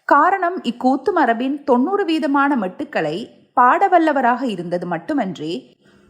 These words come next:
அண்ணாவியார் பூந்தான் யோசேப்பின் மாணவனாக இருந்து பல மூத்த அண்ணாவிமாருடனும் இளைய அண்ணாவிமாருடனும் தொடர்புடையவராகவும்,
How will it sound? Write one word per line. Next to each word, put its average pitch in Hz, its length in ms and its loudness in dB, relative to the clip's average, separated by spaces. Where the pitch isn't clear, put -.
அண்ணாவியார் 381 760 2
பூந்தான் 294 480 2
யோசேப்பின் 285 680 0
மாணவனாக 262 760 2
இருந்து 208 480 -2
பல 269 240 4
மூத்த 330 400 0
அண்ணாவிமாருடனும் 226 1040 0
இளைய 294 380 0
அண்ணாவிமாருடனும் 208 1080 -4
தொடர்புடையவராகவும், 202 1120 -2